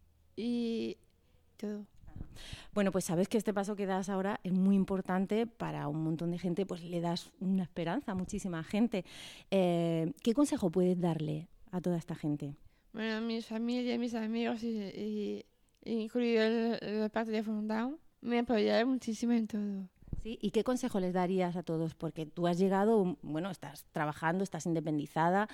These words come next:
Speaker 2: Po-, ¿Cómo has conseguido todo esto? Tú eres una persona muy tenaz, mm, pones mucho empeño.
Speaker 1: Que hay que trabajar mucho. Para llegar aquí, yo he trabajado mucho. Me saqué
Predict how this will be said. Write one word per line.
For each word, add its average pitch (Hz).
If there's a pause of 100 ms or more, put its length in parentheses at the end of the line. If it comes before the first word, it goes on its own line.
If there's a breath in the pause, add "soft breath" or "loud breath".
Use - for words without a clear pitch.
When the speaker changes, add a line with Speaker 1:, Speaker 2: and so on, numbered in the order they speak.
(400 loud breath)
Speaker 2:
Po-, 208
¿Cómo 247
has 285
conseguido 160
todo 151
esto? 147 (680)
Tú 196
eres 185
una 208
persona 202
muy 196
tenaz, 233 (180)
mm, 180 (180)
pones 208
mucho 214
empeño. 262 (480)
Speaker 1:
Que 247
hay 262
que 269
trabajar 254
mucho. 247 (720)
Para 226
llegar 247
aquí, 285 (440)
yo 247
he 254
trabajado 254
mucho. 233 (640)
Me 214
saqué 277